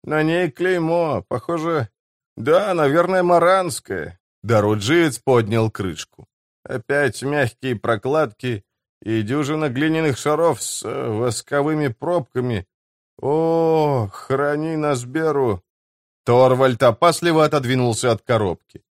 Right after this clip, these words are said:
Худо вы сопли, я, кажется, понял, что это. Никогда их не видел, но слыхал. А кто не слыхал-то? Да уж. Внезапно человек рассмеялся. Если Сильгар вдруг объявится и погонится за нами,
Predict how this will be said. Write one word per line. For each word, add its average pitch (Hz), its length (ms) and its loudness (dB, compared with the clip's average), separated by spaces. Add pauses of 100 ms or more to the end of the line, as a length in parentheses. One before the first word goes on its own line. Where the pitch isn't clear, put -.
(440)
Худо 240 460 -2
вы 190 160 4
сопли, 107 720 -4
я, 170 240 0
кажется, 160 480 0
понял, 175 460 0
что 123 240 -6
это. 98 320 -6 (400)
Никогда 165 500 4
их 143 120 0
не 170 140 0
видел, 170 340 0
но 160 160 2
слыхал. 151 800 -4
А 120 300 2
кто - 360 -8
не 175 140 -4
слыхал-то? 131 680 -2 (520)
Да 135 360 -4
уж. - 380 -6 (500)
Внезапно 110 1000 0
человек 110 500 0
рассмеялся. 101 840 -4 (280)
Если 175 540 0
Сильгар 175 520 0
вдруг 165 280 -4
объявится 165 560 2
и 151 60 2
погонится 165 640 -2
за 147 180 0
нами, 120 360 0